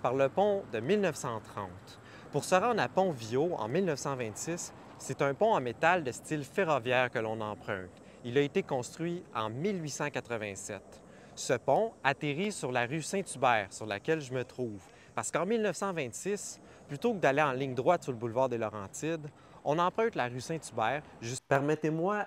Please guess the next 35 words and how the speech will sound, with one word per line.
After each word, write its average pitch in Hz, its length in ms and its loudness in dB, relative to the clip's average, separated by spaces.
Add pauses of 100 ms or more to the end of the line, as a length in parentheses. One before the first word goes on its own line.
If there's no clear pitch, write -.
une 117 180 0
petite 165 480 -2
parenthèse 120 720 2
ici. 98 300 -10 (640)
Dans 113 100 2
les 123 200 4
années 175 220 4
mille 180 280 2
neuf 131 160 0
cent 98 260 -4
trente, 117 580 -4
beaucoup 131 440 -4
de 123 260 0 (160)
rues 160 340 -4
et 120 120 0
de 110 120 0
routes 151 340 0
de 113 100 -2
l'île 135 320 0
Jésus 113 380 -4
sont 110 300 -10
améliorées. 110 720 -2 (760)
Les 120 120 2
municipalités 147 680 2
québécoises 135 580 2
profitent 147 420 -4
d'empreintes 117 680 -2
permises 117 500 -4
par 113 340 6
la 90 220 0
loi 123 240 2
sur 131 180 -4
les 113 160 -2
bons 139 220 2
chemins 95 340 -6